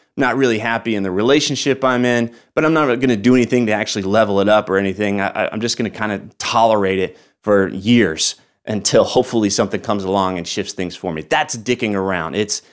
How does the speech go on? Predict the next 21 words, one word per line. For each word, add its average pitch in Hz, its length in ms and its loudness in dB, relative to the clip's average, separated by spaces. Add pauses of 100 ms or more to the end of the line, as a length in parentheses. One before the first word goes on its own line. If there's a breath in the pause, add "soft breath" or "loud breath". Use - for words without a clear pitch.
(180 soft breath)
it's - 180 -6
telling 147 320 0
ourselves 120 360 2
we 98 100 -2
don't 127 280 2
know 135 120 4
what 123 240 2
to 110 100 -6
do, 101 440 0 (260 soft breath)
but 123 180 -2
not 190 300 2
actually 170 400 0
l-, 120 100 0
digging 120 680 2
in 139 200 4
and 98 100 0
doing 123 220 4
anything 117 380 2
that 92 100 -2
would, 92 260 -4
that 104 240 -2